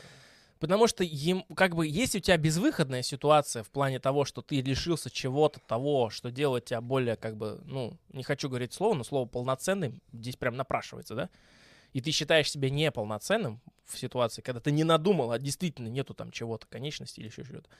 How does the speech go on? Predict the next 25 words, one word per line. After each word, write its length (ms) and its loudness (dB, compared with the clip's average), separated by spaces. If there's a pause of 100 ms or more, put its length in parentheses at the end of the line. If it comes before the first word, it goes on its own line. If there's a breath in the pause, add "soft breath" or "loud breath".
(600 soft breath)
В 40 -20
такой 240 4
ситуации 480 2
у 60 4
тебя 220 4
остаётся 340 2
только 240 -2 (120)
од-, 360 -6 (160)
ну, 180 -4
как 200 0
бы 180 2
один 440 -2
подход, 640 4
который 240 2
открывает 320 0
для 80 -10
тебя 180 0
миллионы 380 2
других 320 -6
подходов, 440 2
но 100 -4
тем 180 -4
не 80 -4
менее 240 0
он 240 -2